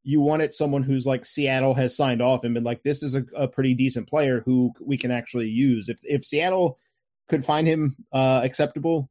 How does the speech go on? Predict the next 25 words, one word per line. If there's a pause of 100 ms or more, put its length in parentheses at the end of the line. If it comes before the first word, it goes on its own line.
(100)
as
an
option
for
more
than
just
one
season, (280)
then
he's
probably
good
enough
to
be (220)
guy
number
five
or
six,
depending
on
Mike
DeShields